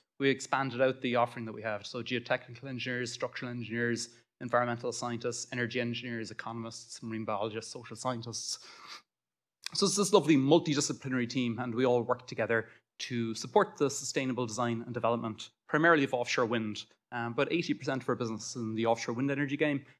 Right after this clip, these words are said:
and about twenty percent is, uh, everything else. So my job is head of innovation, um, which is a great title, which I, I love having. <laughs> Uh, but what do I actually do? Um, so look, the,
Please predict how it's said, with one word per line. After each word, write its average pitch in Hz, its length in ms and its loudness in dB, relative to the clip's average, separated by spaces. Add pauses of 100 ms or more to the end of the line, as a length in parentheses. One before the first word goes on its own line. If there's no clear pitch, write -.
(120)
and 113 180 -2
about 117 220 0
twenty 117 260 -4
percent 110 400 -8
is, 104 220 -6
uh, 104 180 -2 (220)
everything 120 240 -8
else. - 240 -8 (1700)
So 214 200 10
my 190 140 8
job 143 240 8
is 165 80 -4
head 147 160 0
of 135 80 6
innovation, 131 500 6 (300)
um, 131 500 4
which 147 140 -2
is 117 100 -4
a 113 180 0
great 117 200 0
title, 151 260 2
which - 180 -8
I, 120 200 0
I 135 80 -4
love 127 120 -4
having. 151 240 2 (240)
<laughs> - 0 -
Uh, 185 300 6 (520)
but 165 40 0
what 185 160 8
do 190 80 4
I 175 40 8
actually 190 200 2
do? 190 300 2 (180)
Um, 156 380 2
so 196 140 8
look, 196 120 8
the, 156 340 4